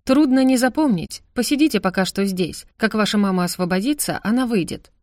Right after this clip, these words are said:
Не переживайте, с ней ничего серьёзного не случилось. Обычный перелом. Медсестра, как закончит, расскажет про ваши дальнейшие действия. До свидания». Быстро протараторила Софи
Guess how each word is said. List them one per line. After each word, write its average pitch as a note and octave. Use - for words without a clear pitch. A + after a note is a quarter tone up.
Не C#4
переживайте, A#3+
с F#3
ней A#3
ничего A3
серьёзного G#3+
не F#3+
случилось. G3
Обычный A#3
перелом. G#3
Медсестра, G#3+
как F3+
закончит, G#3
расскажет A3
про F3
ваши E3+
дальнейшие F3+
действия. -
До A3+
свидания». F#3
Быстро G3+
протараторила F#3+
Софи A3+